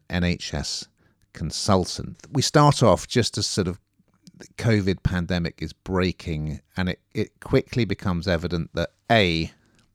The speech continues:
there isn't enough P P E. I mean, there's one scene where nurses are, are trying to make their own P P E out of bin bags. It's shocking. And then one nurse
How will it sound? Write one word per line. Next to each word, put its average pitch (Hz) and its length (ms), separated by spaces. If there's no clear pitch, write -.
there 95 120
isn't 95 200
enough 80 340
P 85 220
P 82 280
E. 73 300
I 80 80
mean, 82 140
there's 82 180
one 92 220
scene 73 420
where 71 360
nurses 80 540
are, 71 120
are 76 80
trying 85 380
to 80 100
make 80 400
their 76 260
own 76 420
P 78 220
P 73 320
E 67 100
out 73 240
of 73 100
bin 80 300
bags. 67 400
It's - 180
shocking. 69 500
And 80 100
then 80 160
one 85 220
nurse 73 340